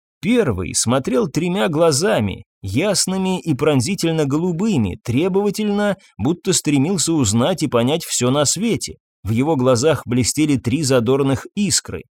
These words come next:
Второй застенчиво хлопал зелёными глазищами,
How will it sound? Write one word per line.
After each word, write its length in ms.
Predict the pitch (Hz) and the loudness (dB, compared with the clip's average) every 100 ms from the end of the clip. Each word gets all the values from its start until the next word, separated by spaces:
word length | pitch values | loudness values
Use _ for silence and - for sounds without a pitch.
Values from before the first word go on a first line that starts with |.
| _ _ _ _ | _ _ _ _
Второй 540 | - - 127 165 185 | -8 2 4 4 4
застенчиво 720 | 107 113 107 160 185 - 156 | 4 2 0 -2 -2 0 0
хлопал 380 | 120 160 190 180 | 2 0 0 0
зелёными 520 | 123 165 147 127 123 | 2 2 4 4 2
глазищами, 920 | 117 123 123 117 220 - 220 214 202 | 2 2 2 2 0 -2 0 2 0